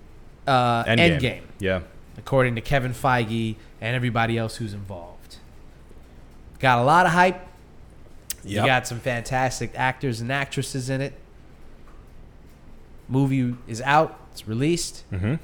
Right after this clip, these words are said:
Speaker 1: And not doing so well.
Speaker 2: No.
Speaker 1: Yeah. Not doing
Speaker 2: Review-wise,
Speaker 1: so well.
Speaker 2: I'm sure it's
Speaker 1: Review-wise,
Speaker 2: going
Speaker 1: yeah.
Speaker 2: to sell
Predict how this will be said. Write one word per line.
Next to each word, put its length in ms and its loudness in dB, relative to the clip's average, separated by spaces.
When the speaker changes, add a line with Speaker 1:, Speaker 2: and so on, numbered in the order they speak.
Speaker 1:
And 500 -2
not 260 -4
doing 260 2
so 220 -10
well. 140 -10
Speaker 2:
No. 640 -2
Speaker 1:
Yeah. 60 -14
Not 340 -6
doing 120 6
Speaker 2:
Review-wise, 720 8
Speaker 1:
so 260 -8
well. 60 4
Speaker 2:
I'm 80 4
sure 160 6
it's 100 8
Speaker 1:
Review-wise, 160 4
Speaker 2:
going 240 8
Speaker 1:
yeah. 60 -4
Speaker 2:
to 240 0
sell 640 2